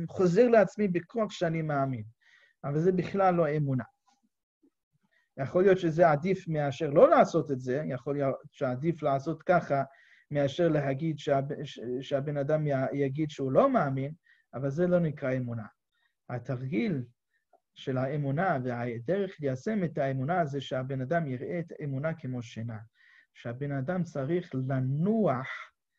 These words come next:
בתוך האמונה. זאת אומרת שהבן אדם משחרר כל התנגדות שיש לו, שכל הדיבורים בתוכו שהם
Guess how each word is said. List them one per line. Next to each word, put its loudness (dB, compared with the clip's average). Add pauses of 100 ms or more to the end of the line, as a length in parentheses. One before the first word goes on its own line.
(380)
בתוך -2
האמונה. -2
זאת -12
אומרת -6
שהבן -6
אדם -4
משחרר -2 (460)
כל -2
התנגדות -2
שיש -4
לו, -4 (600)
שכל -6
הדיבורים -2
בתוכו -2
שהם -4